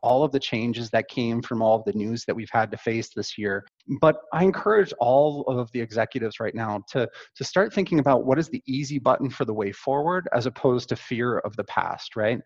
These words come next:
The fear of the past is something that, that is candidly a worthless emotion because there's nothing we can do to change it. But as I think kind of about the future right now, you know, I, I would encourage people first and foremost,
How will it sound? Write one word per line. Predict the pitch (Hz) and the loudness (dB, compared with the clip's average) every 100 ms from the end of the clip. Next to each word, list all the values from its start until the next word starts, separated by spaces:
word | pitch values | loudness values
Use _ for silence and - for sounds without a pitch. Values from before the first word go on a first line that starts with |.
| - - - | -14 -20 -8
The | 127 | -6
fear | - 196 202 | 0 6 8
of | |
the | 170 | 6
past | 165 131 123 120 | 2 4 4 2
is | 135 | -2
something | - 123 117 113 | 0 0 0 0
that, | 110 107 - | 0 -2 0
that | 110 110 | 0 0
is | 107 | -4
candidly | - 131 123 120 120 | -2 -2 0 -2 -2
a | 113 117 107 | -2 -2 -2
worthless | 113 120 - 113 - | 0 0 0 -2 -2
emotion | 98 80 107 - 139 | -4 -4 -4 0 0
because | 123 120 | 0 -4
there's | 113 127 | -6 0
nothing | 139 139 | 0 0
we | 120 | -6
can | 113 101 | -4 -6
do | 101 107 | -4 -8
to | |
change | 95 - 113 107 | -8 -4 -2 -2
it. | 107 90 _ _ | -4 -10 _ _
But | 165 151 | 2 4
as | 135 | 4
I | 156 | 2
think | - 165 | 2 -2
kind | - 147 | 0 -4
of | |
about | 123 117 | 0 -2
the | - | -2
future | - 127 127 117 | -12 -10 -8 -6
right | 107 104 | -4 -6
now, | 107 104 104 - - - _ | -6 -6 -6 -8 -16 -20 _
you | 120 | -4
know, | 120 120 110 | 0 2 0
I, | - 143 | -2 -2
I | 139 | 2
would | 143 | 2
encourage | 151 139 170 160 - | 0 0 -2 -2 -4
people | 147 147 131 123 | -4 0 0 -2
first | - 143 - | -2 -2 0
and | 135 | -6
foremost, | - 127 120 117 117 - | -2 0 2 0 -2 -6